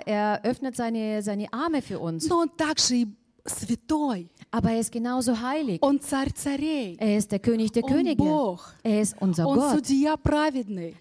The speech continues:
Speaker 1: Er ist der Richter über
Speaker 2: И
Speaker 1: die
Speaker 2: он
Speaker 1: Gere-,
Speaker 2: будет
Speaker 1: äh,
Speaker 2: судить
Speaker 1: der
Speaker 2: этот
Speaker 1: Gerechten.
Speaker 2: мир.
Speaker 1: Er wird diese Welt auch richten.
Speaker 2: Его слово будет судить этот мир.
Speaker 1: Denn sein Wort wird diese Welt richten.
Speaker 2: Мы, к сожалению, часто забываем это.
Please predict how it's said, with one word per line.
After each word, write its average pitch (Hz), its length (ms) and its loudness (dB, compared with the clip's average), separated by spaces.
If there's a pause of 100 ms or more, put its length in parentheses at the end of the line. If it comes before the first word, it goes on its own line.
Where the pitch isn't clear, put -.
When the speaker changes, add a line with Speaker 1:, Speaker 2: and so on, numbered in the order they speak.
Speaker 1:
Er 233 180 2
ist 233 140 -4
der 202 160 2
Richter 247 320 0
über 220 160 2
Speaker 2:
И - 20 4
Speaker 1:
die 320 60 4
Speaker 2:
он 320 80 4
Speaker 1:
Gere-, 247 140 2
Speaker 2:
будет 359 240 4
Speaker 1:
äh, - 20 -8
Speaker 2:
судить 330 680 2
Speaker 1:
der 190 100 2
Speaker 2:
этот 311 180 4 (160)
Speaker 1:
Gerechten. 240 140 2
Speaker 2:
мир. 302 340 2 (380)
Speaker 1:
Er 202 180 2
wird 302 300 0
diese 233 280 0
Welt 240 300 -2
auch 220 220 -2
richten. 311 420 -6
Speaker 2:
Его 302 280 2
слово 339 520 2
будет 269 240 -4
судить 233 280 -12
этот 226 260 -12
мир. 214 240 -10 (120)
Speaker 1:
Denn 208 200 2
sein 214 340 2
Wort 311 300 2
wird 208 160 2
diese 202 260 4
Welt 190 220 2
richten. 233 340 -2
Speaker 2:
Мы, 262 60 4
к - 60 -4
сожалению, 294 380 2
часто 277 280 -2
забываем 262 680 -4
это. 190 240 -12